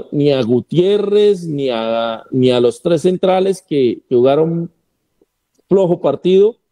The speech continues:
ni a Juan Camilo Mosquera, que siempre le ganó la espalda a Harlan Barrera.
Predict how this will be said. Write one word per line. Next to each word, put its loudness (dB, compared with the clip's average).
ni -4
a -2
Juan -2
Camilo 2
Mosquera, -4
que -6
siempre 0
le 0
ganó -4
la 2
espalda -2
a 0
Harlan -4
Barrera. 0